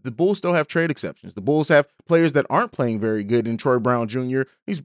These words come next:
he's playing better, right? That you can try to capitalize and use in the, in the case of a, of a, of a deal being available instead of using our depth and our young players that we still don't know what they can turn into.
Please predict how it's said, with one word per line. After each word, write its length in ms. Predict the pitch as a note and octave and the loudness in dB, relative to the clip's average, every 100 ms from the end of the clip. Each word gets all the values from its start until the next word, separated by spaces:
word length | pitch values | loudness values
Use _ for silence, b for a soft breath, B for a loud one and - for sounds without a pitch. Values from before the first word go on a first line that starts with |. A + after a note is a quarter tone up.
| - | -6
he's 140 | E3+ D#3 | -4 -2
playing 300 | E3+ C3+ G#2 | 0 0 4
better, 260 | D3 B2 | 4 6
right? 220 | A2+ B2+ - - | 2 2 -2 -2
That 220 | C#3 - | -2 -2
you 80 | D3+ | -8
can 120 | D3 | -6
try 220 | F3 D#3 | 2 4
to 60 | D#3 | 4
capitalize 640 | D3+ C#3 C#3 C#3 C#3 B2+ | 2 0 2 4 4 4
and 100 | B2 | -2
use 380 | D#3+ F#3+ F3+ C#3+ | -4 -2 -4 -4
in 160 | D3+ D3+ | -4 -4
the, 60 | - | -4
in 80 | C#3+ | -4
the 80 | C#3 | -2
case 280 | D#3+ D3 | -2 -2
of 100 | B2 | -4
a, 80 | A#2+ G2+ - | -6 -6 -6
of 140 | B2+ A2+ | -4 -4
a, 80 | G2 - _ - | -8 -16 _ -6
of 120 | A2+ | -4
a 40 | |
deal 280 | G#2+ C#3+ C#3+ | 2 6 6
being 300 | A2+ C3 B2 | 6 -2 -2
available 600 | G2+ F3+ E4+ F3 C3+ D#3 _ - | -2 0 0 0 0 -2 _ -4
instead 460 | D3+ - F#3 A3 | -2 0 2 2
of 320 | A#3 C#3+ D3+ A#2+ | 4 4 4 0
using 420 | D3+ E3 E3+ E3 | -4 -2 -2 0
our 140 | C#3+ | 0
depth 300 | B2 C3 C3 C#3 | 2 0 0 -2
and 80 | |
our 100 | B2 | -2
young 260 | A2+ C3+ D3+ | 0 0 -2
players 280 | - B2 A2+ | -2 -2 -2
that 100 | A#2 | -6
we 120 | C3+ | -6
still 280 | - C#3+ D3 | -2 0 0
don't 160 | C#3+ | 0
know 100 | B2+ | 0
what 180 | A#2 A#2 | 2 0
they 100 | G2+ | 0
can 140 | A#2 G#2+ | -4 -6
turn 260 | A2+ G2+ | -4 -4
into. 260 | F2+ - | -6 -12